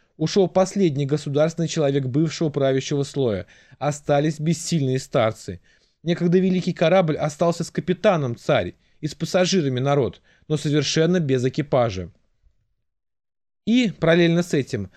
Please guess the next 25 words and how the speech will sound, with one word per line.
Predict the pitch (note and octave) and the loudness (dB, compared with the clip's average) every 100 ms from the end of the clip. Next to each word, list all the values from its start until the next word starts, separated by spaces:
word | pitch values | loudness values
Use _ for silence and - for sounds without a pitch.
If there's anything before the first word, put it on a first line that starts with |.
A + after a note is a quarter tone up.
| _ | _
Россия | - E3 E3+ G3+ F3+ | 0 0 2 0 0
в | |
культурном | - F#3+ G3+ F3+ D#3 D#3 | 0 0 2 2 2 -2
и | |
промышленном | D3+ E3+ F3 - D#3+ | 0 2 2 0 -2
отношении | D3 D#3 E3 - G#3+ | -2 -2 -2 0 0
шла | F3+ D3+ D3 F#3 | 0 0 0 0
вперед | - D3 D3+ F3 | -2 -2 -2 -2
семимильными | D#3+ D3 C3 C3 C3 | -4 -2 0 0 -2
шагами. | - D#3+ C#3+ A2+ F#2 - _ _ _ | -2 -2 -2 -2 -6 -12 _ _ _
Так | - D3 - | 0 0 0
не | F3 | -2
шел | - E3+ | 2 2
никогда | E3 D#3 C#3+ C3 C3 | 0 0 -2 0 0
в | C#3 | -2
истории | C#3+ D#3 C#3+ | -2 -2 0
ни | C#3 | 0
один | B2 A#2 A#2 | -2 -2 -2
народ. | A#2+ A2+ F2 - _ _ _ _ | -2 -2 -4 -10 _ _ _ _
Если | E3+ F3+ G3 | -2 0 -2
все | F#3 G3+ | 0 0
по-прежнему | F#3 E3 F3+ F3 E3 | 0 0 0 0 0
нищал | E3 E3+ - D#3+ | 0 0 0 -2
центр | E3+ E3 - | 0 -4 -4
страны, | C#3+ E3 E3 G#3 F#3+ | -4 -2 2 2 -2